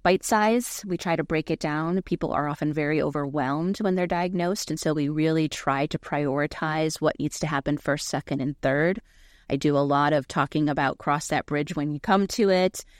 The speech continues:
Let's not get ahead of ourselves, you know, eat the elephant one bite at a time kind of scenario. I think it's also really important that we as providers convey optimism. It is, you know, there are treatments available. Um, there's no cure,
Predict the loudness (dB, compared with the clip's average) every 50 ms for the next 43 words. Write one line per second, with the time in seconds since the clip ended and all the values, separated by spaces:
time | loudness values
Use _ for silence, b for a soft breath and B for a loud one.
0 | b b -6 -6 -4 -4 -4 -4 -4 -2 -2 -2 -2 -2 -2 -2 0 0 2 2
1 | 0 -2 -2 -4 -2 -2 0 0 2 0 0 -2 -4 -6 -10 -10 -8 -4 -2 0
2 | 0 2 0 0 -2 -4 -8 -12 -6 -4 -4 -2 0 0 0 2 2 0 0 0
3 | 0 -2 -2 0 0 0 0 2 2 2 2 2 2 0 0 -2 -2 -2 0 0
4 | 2 2 2 2 0 0 0 0 0 0 0 -2 -4 -4 -2 -2 0 0 -2 -2
5 | -2 -2 -2 -2 -2 -4 -4 -6 -10 b b b b b b b b b b b
6 | -2 -2 0 2 2 2 2 0 -2 -2 -4 -4 -4 -2 -2 -2 0 2 2 2
7 | 2 2 2 0 0 0 -2 -2 0 0 0 0 0 0 0 0 0 0 0 0
8 | -2 -4 -8 -6 -4 -2 0 0 0 0 -2 -2 -2 -4 -4 -6 -2 0 0 2
9 | 2 2 0 -2 -2 -2 -2 -4 -4 -2 0 0 2 2 2 0 0 0 2 2
10 | 2 2 0 0 -2 -2 -4 -6 -12 -14 _ -6 -4 -2 -2 0 -2 -2 -2 0
11 | 2 2 2 2 0 -4 -4 -4 -2 -2 0 2 2 2 2 0 0 -2 -2 0
12 | 0 0 0 0 0 0 0 2 2 2 4 2 2 2 0 -2 -4 -10 -16 -12
13 | -10 -6 -4 -4 -4 -4 -4 -4 -4 -6 -6 -6 -10 -4 0 2 4 4 4 4
14 | 2 2 0